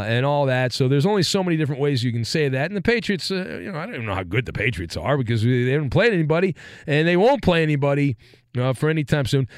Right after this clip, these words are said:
Living the life of Riley, the New England Patriots, who have another cupcake coming up, the Browns. That's the next game, so they'll be eight and oh at that particular point.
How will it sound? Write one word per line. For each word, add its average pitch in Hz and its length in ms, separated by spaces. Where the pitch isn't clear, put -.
Living 254 440
the 202 100
life 185 360
of 156 180
Riley, 143 440
the 120 120
New 151 180
England 165 240
Patriots, 123 500
who 139 80
have 131 140
another 165 260
cupcake 156 680
coming 147 260
up, 139 280
the 120 100
Browns. 147 880
That's 127 320
the 135 140
next 143 280
game, 139 320
so 123 140
they'll 127 100
be 135 300
eight 165 260
and 165 160
oh 151 360
at 139 100
that 143 240
particular 139 500
point. 127 480